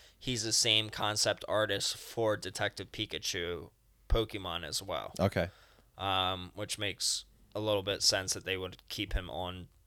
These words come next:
Speaker 1: for this project. So I really loved the video. Like, when they first started talking about the new Pokemon Sword and Shield,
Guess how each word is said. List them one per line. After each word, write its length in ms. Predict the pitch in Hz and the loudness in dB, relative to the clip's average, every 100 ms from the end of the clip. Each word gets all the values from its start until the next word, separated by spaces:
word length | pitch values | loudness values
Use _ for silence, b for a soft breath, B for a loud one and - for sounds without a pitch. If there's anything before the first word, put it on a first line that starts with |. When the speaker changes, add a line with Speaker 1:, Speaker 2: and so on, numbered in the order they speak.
| - | -16
Speaker 1:
for 160 | - 110 | -6 2
this 200 | 147 - | 2 4
project. 480 | 98 90 78 71 | 2 2 0 -4
So 120 | - 92 | -2 4
I 160 | - 170 | 12 12
really 280 | 175 135 113 | 12 8 8
loved 460 | 107 98 90 - _ - | 6 4 0 -14 _ -10
the 100 | 104 | -2
video. 420 | 101 95 87 82 | -2 0 -2 -2
Like, 280 | 92 95 - - - - | -2 -2 -4 -20 -20 -8
when 140 | 110 | 2
they 200 | 120 131 | 8 8
first 600 | 123 - 113 113 - - - | 8 2 4 4 2 0 0
started 320 | - 113 113 | 4 4 4
talking 280 | 120 113 117 | 2 2 2
about 500 | 110 110 110 104 - | 4 6 6 4 0
the 100 | 110 | -2
new 160 | 110 107 | 0 0
Pokemon 580 | 113 104 107 107 104 | 0 -2 -4 -2 0
Sword 200 | 104 107 | 0 -2
and 120 | 104 104 | -4 -2
Shield, 420 | 107 107 104 | 2 4 2